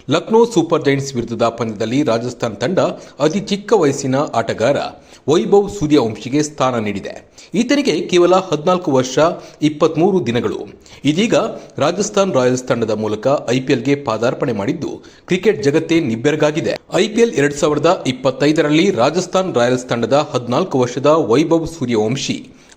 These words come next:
ಐ ಪಿ ಎಲ್ನಲ್ಲಿ ಅತ್ಯಂತ ಕಿರಿಯ ಆಟಗಾರನಾಗಿ ಪಾದಾರ್ಪಣೆ ಮಾಡಿದ್ದಾರೆ. ಸಂಜು ಸ್ಯಾಮ್ಸನ್ ಗಾಯದಿಂದ ಈ ಪಂದ್ಯದಿಂದ ಹೊರಗೆ ಹೋಗಿದ್ರು. ಹೀಗಾಗಿ ವೈಭವ್ ಸೂರ್ಯವಂಶಿಗೆ ಈ ಅವಕಾಶ ಲಭಿಸಿತ್ತು. ಇದೀಗ ಹದಿನಾಲ್ಕು ವರ್ಷ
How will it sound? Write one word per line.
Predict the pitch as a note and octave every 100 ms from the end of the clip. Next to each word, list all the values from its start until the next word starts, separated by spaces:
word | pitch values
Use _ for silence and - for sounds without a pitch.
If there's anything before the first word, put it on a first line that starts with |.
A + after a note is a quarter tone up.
| -
ಐ | G3+
ಪಿ | G#3+
ಎಲ್ನಲ್ಲಿ | F3+ C3 G3+ - - - -
ಅತ್ಯಂತ | D#3+ - G3+ F#3+ G3+
ಕಿರಿಯ | G3+ - D#3 F3+
ಆಟಗಾರನಾಗಿ | - B2 B2+ C#3 B2 A2+ A2 A2 C#3
ಪಾದಾರ್ಪಣೆ | C#3+ A#2+ D3 C3+ A2 G#2+
ಮಾಡಿದ್ದಾರೆ. | G#2 G2+ F#2 E2 - - - - -
ಸಂಜು | F#3 A3 A#3+
ಸ್ಯಾಮ್ಸನ್ | - F3+ F3+ F3+ D3
ಗಾಯದಿಂದ | A2+ B2+ B2 B2 C3+ E3 -
ಈ | A#2+
ಪಂದ್ಯದಿಂದ | A#2 C3+ D#3+ C#3+ B2+
ಹೊರಗೆ | B2+ B2+ A#2
ಹೋಗಿದ್ರು. | A#2 G#2+ F#2 - - - - -
ಹೀಗಾಗಿ | B2+ C3 C3 - A3 - - -
ವೈಭವ್ | D3+ F3+ A3 G#3+
ಸೂರ್ಯವಂಶಿಗೆ | - D3+ C#3+ B2 - C3
ಈ | C#3+ B2+
ಅವಕಾಶ | B2+ A#2+ D3+ C#3+ C3
ಲಭಿಸಿತ್ತು. | B2 A2 G#2+ - - - - - - -
ಇದೀಗ | E3 G#3+
ಹದಿನಾಲ್ಕು | G3 G#3+ D3 C#3 D#3 G#3 D#3+
ವರ್ಷ | D3+ -